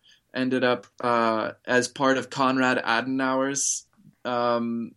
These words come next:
uh, government. Uh, he was, like, the minister for refugees. <laughs> Um, I think a third of Adenauer's cabinet was, uh, uh, like,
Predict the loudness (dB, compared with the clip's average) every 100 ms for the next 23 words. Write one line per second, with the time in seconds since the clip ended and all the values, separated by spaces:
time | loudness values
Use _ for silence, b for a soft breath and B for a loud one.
0 | _ -2 0 0 2 2 2 2 0 -2
1 | -2 0 2 2 2 0 0 2 4 4
2 | 4 2 2 0 -2 -2 -4 -2 0 2
3 | 0 -2 b b b 0 2 4 2 4
4 | 4 4 4 2 0 -10 _ B B B
5 | B _ -6 -2 0 0 -4 -8 -4 -2
6 | 0 2 2 0 2 4 6 4 2 2
7 | 0 0 -2 0 -2 -6 -4 -2 0 -2
8 | -6 -6 -6 -4 -6 -4 -2 -2 -2 -4
9 | -6 -10 _ -12 -6 -4 -2 -2 -4 -8
10 | -16 -16 -6 -6